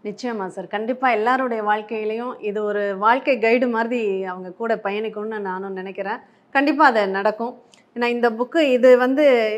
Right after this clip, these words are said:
இந்த எட்டாவது பாகம் நிறைவு பகுதி கிடையாது. இது தொடரக்கூடிய ஒரு பகுதி. அடுத்தடுத்து இதே வாழ்க்கை பயணம், ஜோதிடத்தினுடைய அந்த வாழ்க்கை பயணம் எப்படி அமைஞ்சா நல்லா இருக்கும் அப்படிங்கிறது மக்களுக்கு வழிகாட்டியாக செயல்படணும்.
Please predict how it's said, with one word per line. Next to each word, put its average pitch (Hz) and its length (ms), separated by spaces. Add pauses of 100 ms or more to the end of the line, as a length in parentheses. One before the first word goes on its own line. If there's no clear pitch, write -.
(160)
இந்த 247 280
எட்டாவது 277 420
பாகம் 240 400
நிறைவு 262 360
பகுதி 214 280
கிடையாது. 196 540
இது 214 300
தொடரக்கூடிய 254 520
ஒரு 202 160
பகுதி. 202 380 (300)
அடுத்தடுத்து 294 680
இதே 285 300
வாழ்க்கை 262 480
பயணம், 233 380
ஜோதிடத்தினுடைய 233 720
அந்த 214 240
வாழ்க்கை 226 340
பயணம் 220 440
எப்படி 214 360
அமைஞ்சா 254 380
நல்லா 226 300
இருக்கும் 220 360 (340)
அப்படிங்கிறது 240 540
மக்களுக்கு 254 440
வழிகாட்டியாக 240 800
செயல்படணும். 226 560